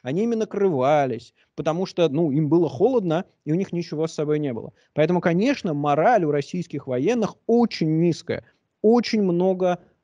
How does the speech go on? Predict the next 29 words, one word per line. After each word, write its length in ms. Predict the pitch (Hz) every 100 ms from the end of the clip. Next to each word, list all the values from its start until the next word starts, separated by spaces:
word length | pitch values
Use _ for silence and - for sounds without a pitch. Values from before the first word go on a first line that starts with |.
| _
а, 360 | 151 156 156 -
информации 920 | 175 - 180 165 151 147 - 139 139 135
и 120 | 175 185
историй 500 | - 175 151 139 131
про 180 | 135
то, 120 | 139 165
как 180 | 156
российские, 640 | 139 143 - 208 - 185 165
там, 180 | 151 127
сержанты 600 | - 175 147 156 143 127
и 20 |
офицеры 580 | 123 156 - 262 262 220 _ _ _
м, 240 | 165 165 165
они 200 | 156 180
просто 440 | 180 190 214 - 185
отключают 720 | 165 - 190 190 214 160 156
мобильные 440 | 151 156 147 139
телефоны, 380 | 170 165 302 302
потому 140 | 156
что 120 | 135 -
связь 360 | - 175 143
не 100 | 151
работает 480 | 151 156 156 131 120
у 60 | 123
них, 260 | 123 120
их, 340 | 127 104 131 135
э, 340 | 123 123 117 117
значит, 340 | 123 117 -
военная. 540 | 131 156 294 220 143